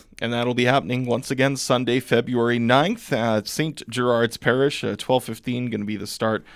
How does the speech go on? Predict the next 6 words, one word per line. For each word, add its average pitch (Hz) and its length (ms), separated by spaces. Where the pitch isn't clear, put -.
on 107 480
that, 107 440
uh, 101 120
cost. - 420
Very, 113 400
uh, - 60